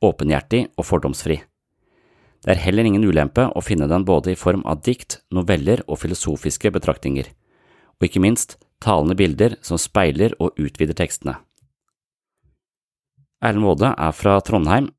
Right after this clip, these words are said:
men har bodd mesteparten av livet sitt i Kristiansand. Han er gift, har tre barn og er morfar til fire barnebarn. I sitt yrkesaktive liv har han hovedsakelig jobbet som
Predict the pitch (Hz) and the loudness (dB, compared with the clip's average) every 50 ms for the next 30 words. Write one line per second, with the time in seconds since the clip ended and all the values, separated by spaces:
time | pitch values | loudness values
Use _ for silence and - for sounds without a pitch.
0 | _ - 85 85 92 104 101 92 87 87 90 90 92 90 82 90 90 95 104 90 | _ -6 -2 0 0 0 0 0 0 0 2 2 2 0 2 0 -2 0 -2 -4
1 | - - - 82 71 - - 107 107 - 85 80 80 71 65 - - 110 110 - | -4 -4 -2 -4 -4 -2 -2 -6 -4 -2 -2 0 0 0 0 0 -2 -2 -2 -2
2 | - 71 - 82 76 - 87 82 - - 73 71 - - _ _ _ _ _ _ | -8 -10 -8 -8 -4 -2 -2 -2 0 0 -2 -2 -4 -6 _ _ _ _ _ _
3 | - - 82 90 87 85 110 127 - - - - - - - 87 80 - - 85 | -8 -4 -2 0 0 0 -2 -4 -4 -8 -16 -18 -18 -10 -8 -8 -6 -4 0 0
4 | 85 80 - 90 104 127 123 - _ - - 80 87 87 - - 85 80 76 - | 0 2 4 2 2 2 0 -4 _ -4 0 0 0 0 0 -2 -2 -2 -2 -2
5 | - - 113 117 - 92 87 - - - - 82 71 76 76 85 80 69 65 64 | -2 -4 -4 -2 0 -2 -4 -4 -4 -6 -2 0 0 0 2 2 0 0 0 -2
6 | 65 58 - - _ _ _ _ _ _ _ _ _ _ _ _ _ _ _ - | -4 -4 -4 -10 _ _ _ _ _ _ _ _ _ _ _ _ _ _ _ -12
7 | - - - 98 - - 104 - - 71 - - 78 - - - 82 95 90 87 | -6 -2 -2 -2 0 -2 -4 -2 -2 -4 0 0 -2 -2 0 -2 0 0 2 4
8 | 107 131 143 - _ _ - 78 80 80 85 90 90 87 85 - 92 92 98 - | 4 2 2 0 _ _ -6 -2 0 0 0 0 0 -2 -2 -2 -2 -2 -2 -2
9 | - 87 76 - - 110 110 98 90 73 82 90 - - 87 87 85 | -2 -2 -2 -2 -2 -2 0 0 0 0 -2 -4 -2 0 0 0 0